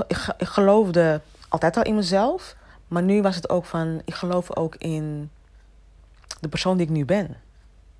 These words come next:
Weet je, die stevigheid die op, die ik opgebouwd heb, dat is zo'n fijn gevoel om daarmee het avontuur aan te gaan. In plaats van,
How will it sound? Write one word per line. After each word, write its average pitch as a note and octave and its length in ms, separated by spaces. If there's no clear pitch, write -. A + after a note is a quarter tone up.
Weet - 200
je, F3+ 60
die E3+ 80
stevigheid F3 640
die C#3+ 140
op, - 160
die - 80
ik - 120
opgebouwd C3 560
heb, D3+ 160
dat D3+ 120
is D#3 180
zo'n G#3 240
fijn F#3+ 580
gevoel G#3+ 580
om E3 220
daarmee F3 480
het - 180
avontuur - 440
aan C3 180
te - 100
gaan. A#2+ 220
In - 160
plaats D#3+ 360
van, D#3 380